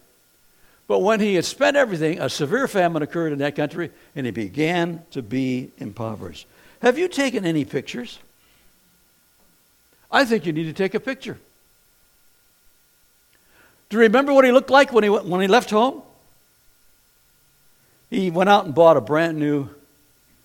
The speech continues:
Camaro convertible. That's what I want. If God wants to give me a car, I want a Camaro convertible, okay? Burgundy, you know, it's just, he put his golf clubs in it, his tennis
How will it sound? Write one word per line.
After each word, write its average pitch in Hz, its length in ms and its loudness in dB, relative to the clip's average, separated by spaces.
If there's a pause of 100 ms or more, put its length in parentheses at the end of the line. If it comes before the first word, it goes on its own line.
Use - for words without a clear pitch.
(580)
Camaro 156 500 2
convertible. 110 720 -8 (920)
That's - 180 -12
what 131 80 -6
I 113 80 -2
want. 98 240 -12 (300)
If - 160 -16
God 127 200 -2
wants 117 200 -8
to 110 80 -12
give 117 120 -10
me 104 120 -12
a 92 40 -12
car, 110 280 -10
I 110 40 -4
want 104 200 -12
a - 160 -14
Camaro 110 260 -8
convertible, 95 440 -12
okay? - 200 -14 (1300)
Burgundy, 123 640 0
you 117 80 -16
know, 98 360 -14 (140)
it's 104 140 -20
just, - 180 -20 (1200)
he 165 120 -2
put 165 280 -6
his 147 140 -4
golf 147 320 0
clubs 139 300 -2
in 143 100 -4
it, 143 160 -8
his 113 140 -16 (200)
tennis 143 360 -8